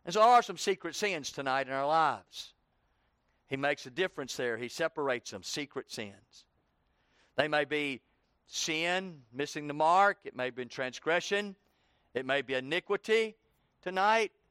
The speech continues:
But he just said these are secret sins. Nobody knows about them but God and him. Uh, there might be done in the heart. They might be done something in the dark. It might be done something when nobody was around and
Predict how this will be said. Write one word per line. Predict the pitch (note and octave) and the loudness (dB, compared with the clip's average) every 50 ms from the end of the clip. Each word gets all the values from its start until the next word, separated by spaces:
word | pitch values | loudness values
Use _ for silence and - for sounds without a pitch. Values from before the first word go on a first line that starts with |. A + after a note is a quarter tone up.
| _ _ _ _ _ _ _ _ _ _ _ | _ _ _ _ _ _ _ _ _ _ _
But | - E3+ E3 _ _ | 0 0 0 _ _
he | - D#3+ F#3 | -6 -4 -4
just | F#3 F#3 E3+ - | -2 -2 -4 -2
said | - F3+ F3 E3+ D#3 | 0 2 2 2 2
these | D#3 F3+ F3+ E3+ F3 | 2 0 0 0 -2
are | E3 | -4
secret | D#3 - - F#3+ F#3 - - D#3+ C3+ | -4 -2 -2 -2 -2 -2 -4 -6 -6
sins. | - - D#3 C3+ A#2+ A#2 A#2 G#2+ - | -4 -4 -4 -4 -4 -4 -6 -4 -2
Nobody | C#3 C#3+ C3+ C3 C#3+ D3 D3 | 0 0 2 4 4 4 4
knows | C#3 C#3 D3 D#3+ E3 - | 2 2 2 2 0 0
about | E3 D#3 E3+ E3+ E3+ F3+ F3+ | -2 0 2 4 4 4 4
them | F3+ F3+ F3+ F3 - _ _ _ _ _ _ _ _ _ _ _ _ - - | 4 0 -2 -4 -8 _ _ _ _ _ _ _ _ _ _ _ _ -14 -4
but | A#2+ C3+ C#3 - | -2 0 0 0
God | C3+ C#3 C#3+ D3 D#3 E3+ F3 F3+ F3 D3+ | 4 6 6 8 8 8 8 6 4 0
and | B2+ A#2 | -4 -12
him. | A2+ C3 D#3+ E3 F3+ F#3 G3+ G#3+ G#3+ - _ _ _ _ _ _ _ _ _ _ _ _ _ - | -10 -6 -4 -2 0 0 0 -2 -4 -10 _ _ _ _ _ _ _ _ _ _ _ _ _ -4
Uh, | A#2+ A#2+ A#2+ B2 B2 | -2 0 0 0 -2
there | A#2 C3 C3 | -2 -4 -2
might | C3+ C3+ C3+ | -2 -2 -2
be | C3 | -2
done | C3 C3+ C#3 C3+ C3+ | -4 -2 -2 -2 -2
in | C#3 | -2
the | C#3 C3 | -2 -4
heart. | B2 - D#3 D#3+ E3+ F3+ F#3 F#3+ F3 - | -2 0 4 6 8 8 8 6 4 0
They | C#3 C#3 | -4 -2
might | C#3+ C#3+ C#3 | -2 -2 -2
be | C3+ C#3+ | -2 -4
done | B2+ C#3 C#3+ C#3+ C#3 | -2 -2 -2 -2 -2
something | - D3+ D3 - C#3+ C#3 | -4 -6 -6 -6 -6 -8
in | C#3 C3+ | -6 -6
the | C#3 | -6
dark. | C3+ B2+ D3 D3+ D#3+ F3 F#3 F#3+ F#3+ F#3+ - | -2 2 4 6 8 8 6 6 4 0 -6
It | - - | -12 -8
might | B2+ C3+ C3+ C3 | -4 -4 -4 -4
be | B2+ C3+ | -6 -8
done | A#2+ C#3 C3+ C3+ | -6 -4 -4 -4
something | - - D3 C#3+ C#3 - D3+ C#3+ C#3+ C3+ A#2 _ _ _ _ _ _ _ | -4 -6 -6 -6 -6 -6 -6 -6 -6 -8 -12 _ _ _ _ _ _ _
when | - B2 | -6 -2
nobody | C3 C#3+ C#3+ C3 D3 C#3+ C#3+ D3 | 0 0 2 4 4 4 4 4
was | C#3+ C#3 C3+ - | 0 -4 -4 -4
around | C#3+ C#3 C3+ D3 D3 D#3 E3 E3+ F3 E3+ E3 D3+ | -4 -2 2 2 4 4 4 4 2 2 0 -2
and | C#3+ C3 B2 | -4 -8 -8